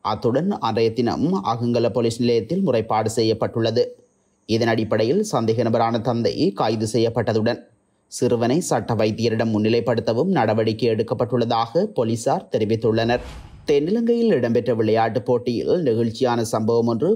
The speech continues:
பலராலும் அதிகம் பேசப்பட்டு வருகின்றது. தியகமவில் இடம்பெற்ற இளையோருக்கான மெய்வல்லுநர் சாம்பியன்ஷிப்பில் யாழ்ப்பாணத்தைச் சேர்ந்த மாணவி இரண்டு பதக்கங்களை வென்றுள்ளார். வல்வெட்டித்துறை பொலிகண்டி இந்து தமிழ் கலவன் பாடசாலையைச் சேர்ந்த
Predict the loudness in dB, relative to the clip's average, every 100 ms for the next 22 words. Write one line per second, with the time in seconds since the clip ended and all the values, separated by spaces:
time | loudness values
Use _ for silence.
0 | 2 0 2 0 0 -4 -4 -4 -2 -2
1 | 0 0 0 -4 -2 -2 0 0 0 0
2 | -2 -4 _ _ _ _ _ _ -4 0
3 | 0 2 0 2 2 2 2 0 0 2
4 | 2 2 4 4 2 0 -2 0 0 2
5 | 2 2 0 0 0 0 -2 0 0 0
6 | 0 -2 -2 0 0 0 0 0 0 -2
7 | -2 -2 -2 0 2 2 2 0 0 0
8 | 0 0 0 -2 -2 -2 0 0 0 0
9 | 0 2 2 2 2 0 -6 _ _ _
10 | _ _ -4 -2 0 0 0 -2 0 0
11 | 0 0 -2 0 0 0 -2 0 0 0
12 | 0 0 0 0 0 0 0 -2 -2 -2
13 | 0 0 0 -2 0 0 -2